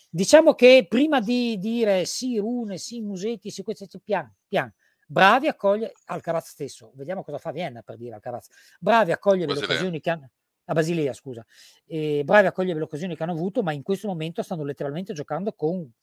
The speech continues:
Speaker 1: mezzo circuito incerottato, eh, insomma, fa la differenza, eh.
Speaker 2: Alantonico vuole sapere chi vediamo favorito a Milano tra Rune e Musetti, che sono i,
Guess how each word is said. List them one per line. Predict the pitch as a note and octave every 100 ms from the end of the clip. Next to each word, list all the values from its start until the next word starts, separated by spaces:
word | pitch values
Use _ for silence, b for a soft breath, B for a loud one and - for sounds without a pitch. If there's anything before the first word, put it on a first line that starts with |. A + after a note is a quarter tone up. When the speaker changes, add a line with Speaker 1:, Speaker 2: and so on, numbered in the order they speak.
| _ _ _ _ _ _
Speaker 1:
mezzo | D3+ F3+ D#3+ D3+
circuito | F#3 - D3+ E3 F#3 E3 C3+ _ _ -
incerottato, | D3+ D3 A2 D#3+ C#3 - - _ _ -
eh, | - -
insomma, | - -
fa | - D#3
la |
differenza, | C3 B2 B2+ F3 B2 B2+
eh. | D3+ - _ _ _ _ _ -
Speaker 2:
Alantonico | C#3+ D3 F#3 A3 G3+
vuole | D3+ D#3+ D3
sapere | - E3 D#3+ D#3+ E3 E3 - -
chi | - D3+
vediamo | C#3+ D#3 D#3
favorito | C#3+ C3+ C#3 D3+ D3 C#3+ A#2+
a | C3+
Milano | C3 - C3+ B2 B2 C3+ C#3+ C3+ -
tra | B2+ B2
Rune | B2+ C3 B2+ B2+
e | - A#2
Musetti, | A#2 A#2 G2 E2+ - A2+ B2+ _ -
che | F#2+
sono | - F2+ G2+
i, | F#2 F#2